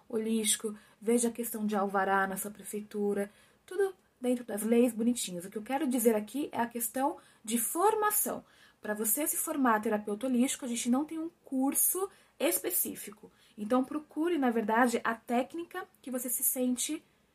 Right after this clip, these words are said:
à vontade, a técnica que você sente afinidade. É isso que vai definir o curso que você vai fazer pra ser um terapeuta holístico, tá bom? É, mas o que eu acho que é mais importante pra eu trazer aqui, que mesmo que a gente não tenha essa questão do conselho de classe,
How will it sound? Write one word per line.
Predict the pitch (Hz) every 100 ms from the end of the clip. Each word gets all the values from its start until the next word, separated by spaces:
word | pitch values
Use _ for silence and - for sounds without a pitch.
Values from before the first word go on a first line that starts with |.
| _ _ _
à | 247
vontade, | 247 294 269 240 220 240 247
a | 226
técnica | 226 233 233 247
que | - -
você | 226 226
sente | 240 247 233
afinidade. | 247 247 294 247 175 170 -
É | 226
isso | 214 233 - 302
que | 262
vai | 240
definir | 233 240 - 233 214 220 - - -
o | 240
curso | - 277 302 - 392 403 - _
que | -
você | 240 247
vai | 233 233
fazer | 240 254 226 226
pra | 247
ser | 240 220
um |
terapeuta | 214 214 214 208
holístico, | 247 208 - - _ _
tá | -
bom? | 247 349 - _ - - - - - -
É, | 269 269 269 269 269 262 262 - _ _
mas | 220 247 240 240 240 240 233
o | 240
que | -
eu |
acho | 254 254
que | -
é | 269
mais | 262 285 403
importante | 403 311 302 240 226 214
pra | -
eu | 220
trazer | 214 202 185
aqui, | 185 - 226
que | 214
mesmo | 247 254 311
que | 320
a | 277
gente | 254 240
não | 254
tenha | - 247 233
essa | 233
questão | 226 220 226
do | 214
conselho | 214 214 208 196
de | 185
classe, | - - 220 202 196 196 - 208